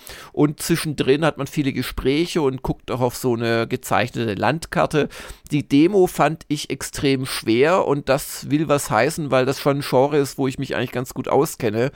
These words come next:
also die Rundentaktik. Aber da freue ich mich drauf. Worüber ich auch nicht unglücklich bin, auch wenn ich es persönlich nicht spielen werde, es wurde in so einer,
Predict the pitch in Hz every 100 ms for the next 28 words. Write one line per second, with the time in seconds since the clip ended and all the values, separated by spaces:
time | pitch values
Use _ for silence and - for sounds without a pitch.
0 | - - - 113 123 113 131 139 160 127
1 | - 101 - - 135 - - - - -
2 | 294 196 151 104 107 113 113 107 - 50
3 | 85 - - _ _ _ - - - _
4 | - 156 180 175 160 151 - - - 240
5 | 220 - 214 196 180 - 165 - 156 156
6 | 110 - 131 131 127 123 - 143 196 185
7 | 175 - - 156 147 123 120 135 135 131
8 | - - 131 135 113 123 127 120 117 113
9 | 117